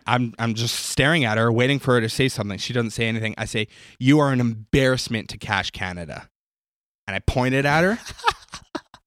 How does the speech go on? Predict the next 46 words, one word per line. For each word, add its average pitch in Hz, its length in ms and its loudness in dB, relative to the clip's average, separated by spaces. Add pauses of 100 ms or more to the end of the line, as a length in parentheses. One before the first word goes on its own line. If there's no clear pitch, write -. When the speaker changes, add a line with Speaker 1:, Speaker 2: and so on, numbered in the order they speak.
(100)
Speaker 1:
And 127 140 2
then 127 220 2
I 139 80 4
Speaker 2:
What 147 100 6
an 123 140 2
insult. 131 320 0
Speaker 1:
and 107 100 2
then 135 100 0
I 120 140 2
pick - 300 0
up 165 160 0
my 139 100 -2
stuff. - 540 -6 (420)
And 135 140 2
then 135 100 0
I, 123 200 -6 (100)
and 123 120 -10
I 123 100 -10
go 139 120 -8
to 143 80 -8
turn 139 240 -6
around 135 140 0
and 131 100 -4
I 110 80 -2
stop - 520 0
halfway 120 440 0
turning 120 320 -8
around 135 220 0
and 113 180 -6
turn 123 240 -2
around 113 340 0
and 110 120 -4
I 110 80 0
just 110 200 -4
stare - 580 0
at 120 120 2
her 104 140 2
again 104 320 -4
for 120 120 -6
about 107 240 -4
three 120 400 -4
and 113 120 -2
a - 20 -4
half, 101 240 -2
four 104 300 -6
seconds. 85 520 -8